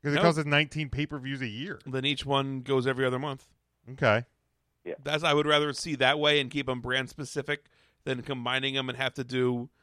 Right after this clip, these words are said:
Speaker 2: I mean, I'm gonna watch a pay-per-view a month.
Speaker 1: Okay.
Speaker 2: I'd rather one month be Raw, one month be SmackDown, then we have a joint one, then Raw, SmackDown, joint one.
Speaker 1: So I guess the good news was that there will be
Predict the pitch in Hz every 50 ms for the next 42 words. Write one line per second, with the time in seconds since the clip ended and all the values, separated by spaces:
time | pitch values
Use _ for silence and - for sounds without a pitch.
0 | _ _ _ _ _ _ _ _ _ _ - - 147 156 160 170 185 185 180 180
1 | 175 165 175 170 160 165 160 151 156 135 143 143 131 127 123 - - 147 - _
2 | _ _ _ _ _ _ _ _ _ _ _ _ _ _ _ _ _ - 123 -
3 | 127 107 98 98 101 _ _ _ _ _ _ _ _ - 135 127 127 143 135 135
4 | 135 139 139 139 135 131 123 131 131 127 135 135 135 - 147 135 127 127 123 120
5 | 120 120 123 120 120 127 123 123 143 120 - - 135 131 120 - 135 127 127 123
6 | 120 - - 139 135 123 131 135 127 131 120 120 120 117 123 120 120 117 113 113
7 | 120 120 120 120 123 131 127 135 135 131 123 123 - - 131 123 123 - - 120
8 | 117 117 117 113 120 120 110 117 135 120 143 143 143 151 180 208 208 - 196 170
9 | 127 107 180 196 185 147 143 127 117 107 101 101 104 - - - - - _ _
10 | _ _ _ _ _ _ _ _ _ _ _ - 123 123 127 127 123 117 113 104
11 | - - - - - - 123 123 113 123 120 123 123 117 120 123 117 117 110 101